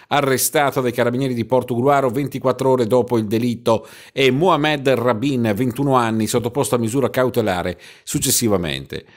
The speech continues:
Su questa ultima posizione ci sono ancora molti elementi da chiarire. Lo stesso Tribunale del riesame aveva sollecitato agli inquirenti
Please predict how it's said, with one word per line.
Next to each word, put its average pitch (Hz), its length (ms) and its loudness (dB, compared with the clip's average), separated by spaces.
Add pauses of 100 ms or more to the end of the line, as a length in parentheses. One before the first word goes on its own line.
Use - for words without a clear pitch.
(140)
Su - 160 0
questa 165 280 4
ultima 139 320 2
posizione 117 580 0
ci 113 80 -6
sono 127 180 -2
ancora 120 240 2
molti 120 220 0
elementi 110 300 0
da 104 100 2
chiarire. 98 460 0
Lo 98 120 0
stesso 127 560 2
Tribunale 110 720 -2 (300)
del 117 260 4
riesame 107 560 2
aveva 104 240 -2
sollecitato 110 640 -2
agli 101 120 -2
inquirenti 117 640 -2